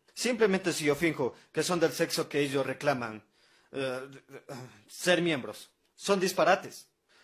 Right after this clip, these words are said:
La tasa de suicidios transgéneros es del cuarenta por ciento. Es cuarenta por ciento. Según la U-, según la Universidad de Anderson, no hay diferencia.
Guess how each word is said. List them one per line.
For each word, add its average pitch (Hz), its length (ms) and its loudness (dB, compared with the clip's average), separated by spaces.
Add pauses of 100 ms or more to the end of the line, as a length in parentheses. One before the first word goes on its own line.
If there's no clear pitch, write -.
(280)
La 156 140 4
tasa 214 220 4
de 190 80 4
suicidios 185 420 0
transgéneros 147 580 0
es 156 120 2
del 147 100 0
cuarenta 143 320 2
por 127 100 -4
ciento. 160 320 -6 (380)
Es - 160 -2
cuarenta 190 340 4
por 139 140 -2
ciento. - 380 -2 (180)
Según 196 400 4
la 185 80 8
U-, 131 240 4 (720)
según 190 280 6
la 220 80 6
Universidad 160 500 4
de 151 120 4
Anderson, 147 580 0
no 180 160 2
hay 208 80 4
diferencia. 190 640 0